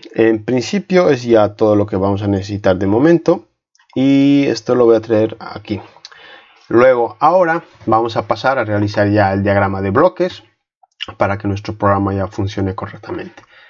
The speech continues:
Entonces esto lo voy a ampliar porque vamos a necesitar mucho espacio, ya que como recordarán el programa va a ser muy grande.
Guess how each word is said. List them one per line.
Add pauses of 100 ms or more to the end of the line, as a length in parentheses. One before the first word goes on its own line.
(160)
Entonces
esto
lo
voy
a
ampliar
porque
vamos
a
necesitar
mucho
espacio, (460)
ya
que
como
recordarán
el
programa
va
a
ser
muy
grande.